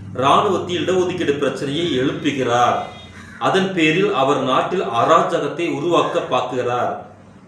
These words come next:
ஆனால் நமது படைகள் இவற்றுக்கெல்லாம் அப்பாற்பட்டவை. எவ்வளவு பெரிய கடஞ்செடுத்த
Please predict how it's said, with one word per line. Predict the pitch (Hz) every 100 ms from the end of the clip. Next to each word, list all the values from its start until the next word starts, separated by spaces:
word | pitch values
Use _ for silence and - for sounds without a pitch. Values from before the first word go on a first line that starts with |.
| -
ஆனால் | 135 160 190 180
நமது | 147 131 131
படைகள் | 143 139 180 185 139
இவற்றுக்கெல்லாம் | 151 160 156 143 131 147 -
அப்பாற்பட்டவை. | 117 135 135 120 117 101 92 - - - - - 110
எவ்வளவு | 120 156 156 214 214 208 190 156
பெரிய | 139 131 147
கடஞ்செடுத்த | 156 147 139 185 196 190 147 139 -